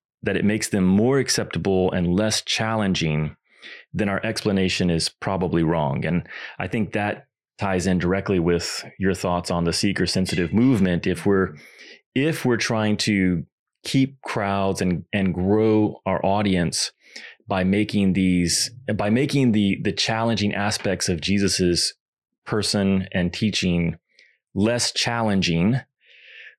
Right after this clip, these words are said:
that's, that's not good. <laughs> That's not what we're, we're interested in doing. And you're right. Jesus seems to have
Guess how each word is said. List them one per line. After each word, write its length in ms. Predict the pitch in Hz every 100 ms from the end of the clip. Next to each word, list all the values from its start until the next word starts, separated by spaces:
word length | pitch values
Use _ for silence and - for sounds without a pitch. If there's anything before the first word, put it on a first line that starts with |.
| _
that's, 420 | 104 107 107 - -
that's 260 | 113 110
not 200 | 113 92 85
good. 280 | 82 - -
<laughs> 140 | -
That's 220 | 123 110
not 220 | 120 117
what 120 | 110 101
we're, 400 | 101 98 98 107
we're 140 | 101 104
interested 320 | - - 90
in 100 | 85
doing. 300 | 95 87 85
And 100 | 82
you're 100 | 92
right. 260 | 131 101 - - _ -
Jesus 440 | 98 135 120 107
seems 440 | - 139 143 135 -
to 240 | 113 101
have 340 | 92 90 87